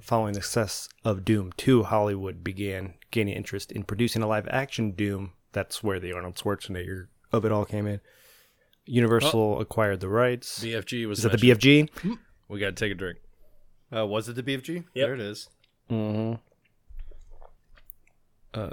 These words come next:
Speaker 1: so Universal had the rights. Then they were obtained by <laughs> Columbia TriStar. Uh, the former C E O of id Software, Todd Hollinshed, stated,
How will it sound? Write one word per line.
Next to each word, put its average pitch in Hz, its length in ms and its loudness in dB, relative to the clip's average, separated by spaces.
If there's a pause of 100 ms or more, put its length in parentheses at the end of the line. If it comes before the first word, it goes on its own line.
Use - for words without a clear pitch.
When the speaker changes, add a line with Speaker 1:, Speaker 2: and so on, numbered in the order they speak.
(100)
Speaker 1:
so - 140 -2
Universal 117 360 4
had 120 120 4
the 110 60 4
rights. 123 380 4 (120)
Then 113 160 4
they 110 60 4
were 107 280 2 (260)
obtained 117 320 2
by 101 220 2 (120)
<laughs> - 100 -20
Columbia 113 460 4
TriStar. 165 640 2 (560)
Uh, 113 100 0
the 101 80 -6
former 123 240 4
C 117 320 6
E 113 60 6
O 110 100 6
of 104 120 0
id 110 120 0
Software, 110 680 0
Todd 113 480 0
Hollinshed, 107 920 2 (1000)
stated, 107 760 2